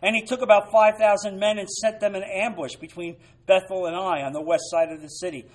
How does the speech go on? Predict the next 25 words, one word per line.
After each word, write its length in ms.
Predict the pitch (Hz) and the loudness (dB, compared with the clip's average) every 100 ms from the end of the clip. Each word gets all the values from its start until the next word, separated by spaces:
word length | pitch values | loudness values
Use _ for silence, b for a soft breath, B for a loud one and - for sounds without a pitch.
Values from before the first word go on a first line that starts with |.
| b b | b b
So, 200 | 165 185 185 | -2 -2 -2
so 240 | - 196 | 0 2
they 160 | 196 190 | 4 2
stationed 640 | - - 226 254 - 233 | 0 -6 -4 -4 -4 -4
the 60 | 208 | -4
people, 520 | - 185 185 208 214 | -4 -6 -2 -2 2
all 280 | 214 269 285 | 8 10 10
the 160 | 262 226 | 8 8
army 400 | 214 220 226 214 B B | 10 8 4 -6 B B
that 120 | 196 | 2
was 160 | 202 202 | 2 2
on 140 | 196 | 2
the 100 | 196 | 0
north 280 | 202 262 277 | 2 2 2
side 280 | - 214 202 | 4 4 4
of 120 | 190 | 0
the 60 | 175 | -10
city 420 | - 180 180 185 | -8 -6 -6 -6
and 120 | 175 | -6
its 140 | 170 175 | -8 -10
rear 260 | 196 240 | -8 -8
guard 300 | 208 208 202 | 0 4 4
on 80 | 196 | 2
the 100 | 196 | -2
west, 380 | 190 156 147 | 4 4 4